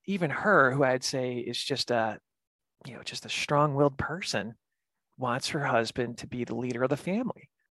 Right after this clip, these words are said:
That's how we're, we're, we're made. That's how God made us. It just makes us manly. It makes us strong. <laughs> I mean, and this reminds me, I was flying, uh,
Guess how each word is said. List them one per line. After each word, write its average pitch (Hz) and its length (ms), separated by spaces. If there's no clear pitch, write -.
That's 135 160
how 143 120
we're, 151 260
we're, 156 240
we're 151 180
made. 180 320
That's 110 140
how 131 100
God 135 280
made 175 180
us. - 260
It - 160
just - 220
makes 139 460
us - 240
manly. 123 540
It 76 80
makes 117 360
us - 300
strong. 117 760
<laughs> 117 100
I - 300
mean, - 120
and 147 80
this - 140
reminds 143 420
me, 131 140
I 131 80
was 123 160
flying, 131 640
uh, 120 400